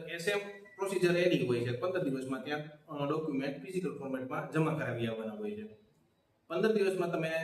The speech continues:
જમા કરાવી આવો, એના આધારે ઈ લોકો એકસો પાંત્રીસ ડી ની નોટિસ ભજવે છે. ઈ નોટિસના આધારે જે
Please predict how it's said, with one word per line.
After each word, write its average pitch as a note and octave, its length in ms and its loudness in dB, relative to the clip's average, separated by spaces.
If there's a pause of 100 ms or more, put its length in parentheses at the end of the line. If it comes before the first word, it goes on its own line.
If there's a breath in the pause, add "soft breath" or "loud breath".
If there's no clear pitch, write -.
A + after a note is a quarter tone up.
જમા E3 220 2
કરાવી G#3 320 4
આવો, A#2+ 320 -2
એના F#3+ 160 2
આધારે C3+ 480 0
ઈ G3+ 40 -4
લોકો D#3 460 -2
એકસો F3+ 240 -2
પાંત્રીસ D#3+ 460 -4
ડી A#2 240 -8 (260)
ની E3 140 2
નોટિસ F#3+ 300 2 (100)
ભજવે A#2 260 -4
છે. - 480 -10 (260)
ઈ F#3 80 2
નોટિસના G3+ 460 4
આધારે F3+ 640 4
જે F#3 260 4